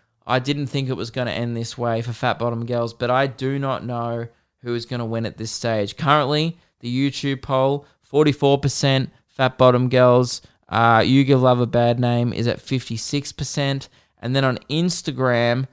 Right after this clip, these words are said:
I think we have, uh, the opposite. Fat Bottom Girls is winning fifty-five percent to forty-five percent.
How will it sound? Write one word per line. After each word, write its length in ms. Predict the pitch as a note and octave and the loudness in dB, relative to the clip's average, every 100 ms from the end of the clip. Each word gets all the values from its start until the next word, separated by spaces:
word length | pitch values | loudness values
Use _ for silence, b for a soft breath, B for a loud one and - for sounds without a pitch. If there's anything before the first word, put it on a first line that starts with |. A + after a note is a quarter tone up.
| _ _ _ | _ _ _
I 140 | A#2 | -4
think 380 | B2 - C#3 C#3 | -4 -2 -4 -2
we 180 | C3+ B2+ | -4 -4
have, 580 | C#3 B2 A#2+ A#2+ A#2 - _ _ _ _ - | -2 0 0 0 -2 -12 _ _ _ _ -8
uh, 340 | A#2+ A#2 A2+ - _ _ _ _ _ _ | -2 2 2 0 _ _ _ _ _ _
the 200 | B2+ B2 - | -8 -6 2
opposite. 680 | E3+ E3 E3+ - B2 A#2 - _ | 4 4 0 2 2 2 -4 _
Fat 320 | - C#3+ C#3 | 0 0 2
Bottom 320 | D3 D#3+ F#3+ E3+ | 4 4 4 2
Girls 380 | D3 C3 B2+ C3 | 2 2 0 -2
is 180 | B2 B2 | -4 -4
winning 380 | B2+ B2+ B2 | -4 -2 -2
fifty-five 600 | A#2+ C#3+ B2+ B2+ C3+ C3 B2+ | -4 -6 -6 -2 2 2 2
percent 360 | - C3 A2 | -2 -4 -4
to 60 | B2 | -8
forty-five 600 | - D#3 F3+ F3 C#3 B2 | 2 4 4 4 4 2
percent. 460 | A#2+ - A#2+ A2 | -2 -4 -2 -2